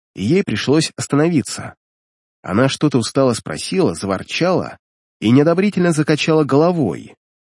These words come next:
"У, у, у!" сказал я, указывая рукой направление.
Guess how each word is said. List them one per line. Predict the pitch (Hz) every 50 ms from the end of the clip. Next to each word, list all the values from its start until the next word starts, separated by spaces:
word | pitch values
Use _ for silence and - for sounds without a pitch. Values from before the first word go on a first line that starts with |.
| _ -
"У, | - 202 226 240 233 208 123 - _ _ -
у, | 185 240 269 277 285 277 269 165 - _ _ -
у!" | 180 233 285 294 294 277 214 123 - _ _ _ _ _ _ _ _ _ _ _ _ - -
сказал | - - 85 90 139 160 185
я, | 190 175 165 156 151 147 143 143 - _ _ -
указывая | - 113 - 180 190 214 196 190 185 175 165
рукой | 120 98 - - 110 135
направление. | 139 143 - - 147 147 131 95 80 73 71 67 64 -